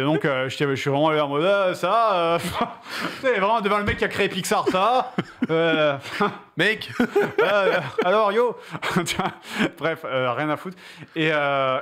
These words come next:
Speaker 1: et, et une, une troisième O P qu'on avait fait mais qui n'a jamais été aboutie, c'était pour, euh, je ne vais pas le dire. Je <laughs>
Speaker 2: Pas de souci.
Speaker 1: Je ne vais pas le dire parce que c-, cette personne est encore dans le,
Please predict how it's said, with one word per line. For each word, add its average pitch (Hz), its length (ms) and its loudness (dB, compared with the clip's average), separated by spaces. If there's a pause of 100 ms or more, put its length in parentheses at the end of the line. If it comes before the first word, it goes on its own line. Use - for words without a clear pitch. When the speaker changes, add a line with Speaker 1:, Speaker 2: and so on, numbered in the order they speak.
(100)
Speaker 1:
et, 160 360 -6
et 139 280 -2
une, 147 320 -4
une 139 140 0
troisième 175 420 -2
O 165 80 0
P 175 180 -2
qu'on 147 160 -4
avait 131 200 -2
fait 170 120 -6
mais 147 120 -4
qui 120 100 -6
n'a 117 140 -2
jamais 147 240 -2
été 147 160 -2
aboutie, 131 400 -8
c'était 135 360 -8
pour, 127 400 -4
euh, 104 220 -2 (1160)
je 120 140 -4
ne 123 60 0
vais 131 100 2
pas 139 100 -2
le 131 80 -8
dire. 127 160 -2 (520)
Je 147 220 -4
<laughs> - 560 -4
Speaker 2:
Pas 190 120 0
de - 40 -10
souci. - 300 -10 (420)
Speaker 1:
Je 147 80 -8
ne 151 80 0
vais 156 80 2
pas 156 120 -2
le 156 40 -4
dire 180 120 0
parce 165 100 -6
que 147 80 0
c-, 127 240 -10
cette 131 160 -4
personne 160 340 -4
est 139 160 -6
encore 160 380 0
dans 143 80 2
le, 139 100 0